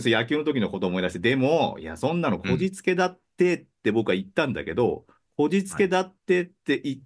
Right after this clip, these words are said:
Speaker 1: た直後に、
Speaker 2: はい。
Speaker 1: あることを思い出して、「あー」ってなったんですね。
Speaker 2: うん。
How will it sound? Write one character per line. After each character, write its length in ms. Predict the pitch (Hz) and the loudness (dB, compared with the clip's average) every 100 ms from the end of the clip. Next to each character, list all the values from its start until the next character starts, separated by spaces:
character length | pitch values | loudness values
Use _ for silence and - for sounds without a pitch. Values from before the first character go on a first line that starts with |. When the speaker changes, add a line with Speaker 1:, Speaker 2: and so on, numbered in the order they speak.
| _ _ | _ _
Speaker 1:
た 220 | - 170 - | 0 0 0
直 100 | 208 | -2
後 260 | 208 131 98 | 0 0 0
に、 180 | 101 101 | 0 0
Speaker 2:
は 40 | |
い。 40 | - | 2
Speaker 1:
あ 100 | 185 | 2
る 100 | 180 | 2
こ 140 | 120 | 0
と 80 | 110 | -4
を 40 | - | -2
思 240 | 104 123 | 0 2
い 40 | 131 | 2
出 120 | 123 | 0
し 80 | - | 0
て、 300 | 95 78 - - _ - | -2 -2 -8 -20 _ 0
「あ 300 | 190 214 226 | 2 4 2
ー」 20 | 208 | 2
っ 20 | |
て 80 | 90 | -4
な 100 | 87 | -6
っ 40 | |
た 100 | 76 | -8
ん 40 | |
で 60 | 67 | -12
す 80 | - | -10
ね。 220 | 69 - - _ _ _ _ _ - | -8 -8 -12 _ _ _ _ _ -14
Speaker 2:
う 40 | |
ん。 140 | 87 | -12